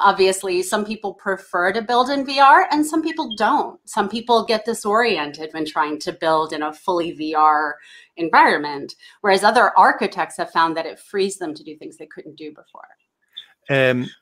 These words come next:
Speaker 2: I, uh, worked with, uh, Jaron Lanier in the late, uh, eighties, uh, when the Data Glove, uh, and the f-, first, uh, headsets, uh, were, uh, being prototyped, as well as,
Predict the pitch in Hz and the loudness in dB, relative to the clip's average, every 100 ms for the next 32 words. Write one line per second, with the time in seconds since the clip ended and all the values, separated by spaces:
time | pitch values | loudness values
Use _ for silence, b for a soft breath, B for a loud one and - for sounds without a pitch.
0 | _ - 135 170 180 151 117 117 110 110 | _ -2 0 2 4 2 2 0 -2 0
1 | 135 113 117 117 98 113 104 92 123 120 | 0 -2 -2 -2 0 -2 -2 -2 -2 0
2 | 107 101 110 113 101 98 98 113 104 98 | -2 0 0 0 -2 -2 -4 -6 -8 -6
3 | 95 110 110 107 - 107 98 - 117 98 | -4 -2 -2 -4 -6 -6 -4 0 0 0
4 | 90 104 107 - 101 95 92 104 95 98 | -4 -6 -8 -6 -2 -2 -2 -4 -4 -2
5 | 117 120 123 101 113 98 104 104 95 107 | 2 2 2 0 4 6 6 4 0 2
6 | 107 104 - 107 101 107 110 - - 117 | 2 2 0 -2 -2 -4 -8 -4 4 6
7 | 110 - - 113 104 - B B - 135 | 6 0 0 2 2 -2 B B -4 0
8 | 120 - 135 117 104 - - 123 101 101 | 0 -2 0 2 0 -4 -4 0 2 2
9 | - 104 110 104 101 101 98 b b b | 0 0 2 4 4 4 0 b b b
10 | b _ _ 127 104 98 117 101 - 135 | b _ _ 0 0 0 0 0 0 0
11 | 131 - 104 101 98 90 127 - 123 120 | 0 0 2 2 0 -2 -4 0 0 2
12 | 113 110 123 90 82 - | 2 4 2 0 -4 -14